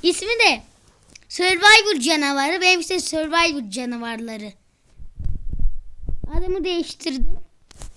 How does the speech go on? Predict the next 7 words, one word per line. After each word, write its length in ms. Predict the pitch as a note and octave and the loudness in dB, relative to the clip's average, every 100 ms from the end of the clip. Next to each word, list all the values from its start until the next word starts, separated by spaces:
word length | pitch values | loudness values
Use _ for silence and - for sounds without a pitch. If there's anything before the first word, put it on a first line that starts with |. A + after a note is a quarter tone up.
| - - - - - - - - - - - G1+ - _ _ _ _ _ _ _ - E4 | 6 12 12 10 -2 -12 -14 -18 -20 -20 -20 -20 -20 _ _ _ _ _ _ _ -4 2
Zaten 280 | F#4 A4 A4+ | 4 6 6
hiçbir 220 | G4+ G4 | 4 4
kimse 280 | A4 G4 G#4 G#4+ G#4 | 4 6 4 6 6
bakmıyor. 460 | D#4 D4 C4+ B3 | 4 -2 0 -2
<laughs> 1000 | A#3 C#4 C4 - - - - - - _ | -2 -4 -4 -12 -18 -18 -20 -20 -20 _
Neyse, 380 | E4+ G#4 F4 F4 | 8 8 8 0
vücut. 1080 | F#4+ F4+ G#4 A#4+ A#4 A#4 A4+ A4+ A4 A4 | 0 0 0 0 0 -2 -2 -2 -2 -4